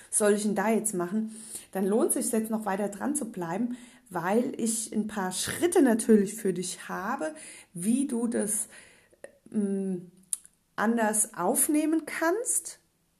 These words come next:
und zwar in der Akutsituation, wie du es anders aufnehmen kannst und wie du auch an den Punkt kommst, wo du für dich entscheidest: "Will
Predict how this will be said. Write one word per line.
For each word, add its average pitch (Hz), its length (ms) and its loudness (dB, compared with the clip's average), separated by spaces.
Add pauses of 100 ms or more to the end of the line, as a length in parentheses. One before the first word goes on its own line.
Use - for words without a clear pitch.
und 220 160 6
zwar 202 380 2
in 285 220 2
der 285 240 0
Akutsituation, 190 1500 0 (720)
wie 220 120 4
du 226 120 4
es - 200 4
anders 311 460 0
aufnehmen 277 640 0
kannst 285 520 -2 (280)
und 240 280 4
wie 247 240 0
du 240 500 -2
auch 214 240 0
an 226 140 0
den 220 160 2
Punkt 277 260 -6
kommst, 240 380 -2
wo 262 100 -2
du 254 100 -2
für 269 220 -4
dich - 400 -4
entscheidest: 294 1040 -4
"Will - 160 -2